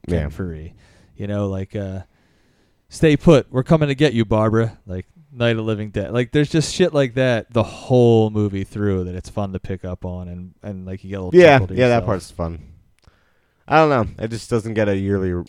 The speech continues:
Speaker 2: rewatch for me.
Speaker 1: Hey, man. I mean, it, it falls into the international, too. It's from England, so.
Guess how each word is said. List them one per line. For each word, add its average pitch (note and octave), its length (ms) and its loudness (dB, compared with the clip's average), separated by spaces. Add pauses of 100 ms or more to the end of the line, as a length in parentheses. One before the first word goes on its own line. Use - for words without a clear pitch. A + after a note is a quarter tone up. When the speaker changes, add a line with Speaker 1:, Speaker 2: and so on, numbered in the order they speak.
Speaker 2:
rewatch F2 320 -4
for - 140 -12
me. E2 140 -8 (480)
Speaker 1:
Hey, F#3+ 140 -10
man. B2+ 220 -10 (240)
I - 60 -12
mean, D3+ 120 -4
it, E3 180 -6
it D#3+ 180 -6 (420)
falls D#3+ 380 0
into F3 220 -8
the D3+ 160 -6
international, C3 600 -10
too. G#2+ 260 -8
It's - 280 -14 (420)
from G#2+ 220 -14
England, F2 460 -16
so. F2 140 -20